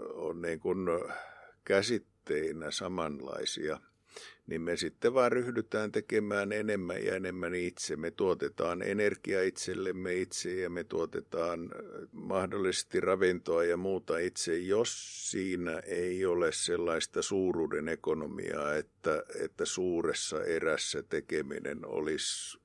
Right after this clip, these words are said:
äh, kolme kertaa tehokkaampaa tai viisi kertaa tehokkaampaa, jolloin se niin kun, ö, välityspalkkio pystytään kattamaan siitä suuruuden ekonomiasta.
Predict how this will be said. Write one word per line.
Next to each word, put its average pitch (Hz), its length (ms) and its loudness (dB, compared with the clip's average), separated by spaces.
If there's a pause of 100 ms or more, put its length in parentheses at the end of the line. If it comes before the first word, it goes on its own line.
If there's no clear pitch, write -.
äh, - 60 -10 (340)
kolme 78 400 2
kertaa 73 960 0 (260)
tehokkaampaa 73 840 0
tai 73 260 0
viisi 78 280 -2
kertaa 71 440 -4
tehokkaampaa, 67 880 -6
jolloin 73 420 -4
se 71 320 -2 (1120)
niin - 120 -8
kun, 80 280 -2
ö, 76 180 4 (640)
välityspalkkio 76 1120 2
pystytään 73 640 -4
kattamaan - 640 -6
siitä 73 320 -4
suuruuden 73 600 -6
ekonomiasta. - 760 -8